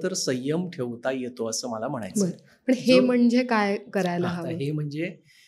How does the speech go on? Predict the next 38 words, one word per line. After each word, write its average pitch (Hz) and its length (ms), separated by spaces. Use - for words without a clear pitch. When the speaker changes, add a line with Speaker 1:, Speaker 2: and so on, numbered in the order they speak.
Speaker 1:
की 170 220
आईने, 165 680
अ, 151 60
बाळाला 131 400
भूक 151 280
लागली 120 320
की 160 360
लवकरात 147 460
लवकर 139 340
त्याला, 139 300
अ, 127 300
पाजलं 123 440
पाहिजे 151 360
Speaker 2:
हम्म. 175 120
Speaker 1:
किंवा 147 380
शिशू 156 480
झाली 143 300
तर 151 160
लवकरात 143 480
लवकर 143 280
स्वच्छ 127 360
केलं 113 260
पाहिजे. 101 500
Speaker 2:
बरोबर. 180 340
Speaker 1:
म्हणजे 160 220
त्यांना 156 340
तो 170 160
ट्रॉमा 143 420
जास्त 131 420
वेळ 160 220
व्हायच्या 147 480
आत 151 140
जर 160 120
आपण 147 260
ते 143 100
केलं 135 420
तर 156 100
त्यांचं, 151 580